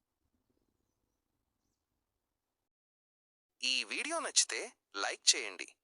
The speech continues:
మా ఛానల్ను సబ్స్క్రైబ్ చేసి బెల్ బటన్ నొక్కండి.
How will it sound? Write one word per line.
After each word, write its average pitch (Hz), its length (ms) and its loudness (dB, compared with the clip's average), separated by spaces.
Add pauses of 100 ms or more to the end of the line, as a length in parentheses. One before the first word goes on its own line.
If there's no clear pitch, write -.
(120)
మా 127 120 -2
ఛానల్ను 180 500 0
సబ్స్క్రైబ్ - 640 4
చేసి 127 360 4 (320)
బెల్ 185 220 -2
బటన్ 247 300 -8
నొక్కండి. 101 400 -6